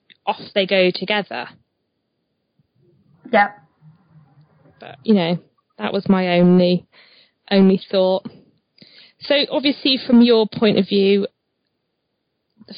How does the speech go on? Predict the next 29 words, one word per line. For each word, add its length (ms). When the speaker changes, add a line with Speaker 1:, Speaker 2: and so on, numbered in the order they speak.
Speaker 1:
film, 360
I 40
mean, 260
would 200
you, 440
you 240
obviously 320
don't 280
sound 240
desperate 540
to 120
watch 220
any 180
more 200
of 100
the 80
Harry 260
Potter 380
films. 420
Speaker 2:
I 160
will 180
not 220
be 100
watching 360
any 200
more 320
of 160
them. 160
Speaker 1:
<laughs> 40